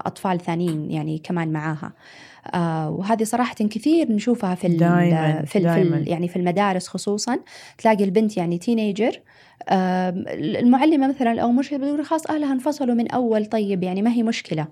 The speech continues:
Speaker 2: أيوة.
Speaker 1: طيب، أيوة، بس هم ما بدأوا يحملوها هذه المسؤولية إلا الآن. في الحلقة الماضية،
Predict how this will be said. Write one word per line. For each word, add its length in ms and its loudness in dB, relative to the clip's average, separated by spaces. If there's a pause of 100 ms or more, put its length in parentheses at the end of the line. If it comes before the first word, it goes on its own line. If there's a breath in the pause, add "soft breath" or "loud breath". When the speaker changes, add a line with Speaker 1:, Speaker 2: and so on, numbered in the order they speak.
Speaker 2:
أيوة. 260 2
Speaker 1:
طيب، 300 4 (440 soft breath)
أيوة، 160 6
بس 200 2
هم 180 4
ما 100 4
بدأوا 240 4
يحملوها 560 0
هذه 100 2
المسؤولية 520 0
إلا 140 2
الآن. 340 -2 (140)
في 100 -2
الحلقة 280 4
الماضية، 480 0